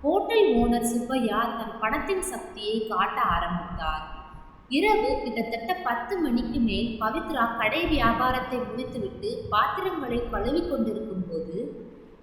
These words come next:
அந்த வழியாக வந்த கார் ஒன்று கடையின் மீது மோதி கடை சுக்குநூறாக நொறுங்கியது.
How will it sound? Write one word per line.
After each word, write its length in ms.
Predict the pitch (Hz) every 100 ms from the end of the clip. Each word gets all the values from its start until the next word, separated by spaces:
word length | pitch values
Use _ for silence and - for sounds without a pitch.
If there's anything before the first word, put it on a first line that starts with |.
| - -
அந்த 260 | 226 226
வழியாக 600 | 226 220 415 440 427 427
வந்த 300 | 381 233 220
கார் 380 | 226 226 208 294
ஒன்று 520 | 330 233 190 196 220
கடையின் 500 | - 226 302 370 349
மீது 260 | 254 226 202
மோதி 560 | 185 180 185 196 233 -
கடை 280 | 220 254 277
சுக்குநூறாக 1000 | - 285 277 427 415 339 262 226 -
நொறுங்கியது. 880 | 269 202 190 233 214 233 - - -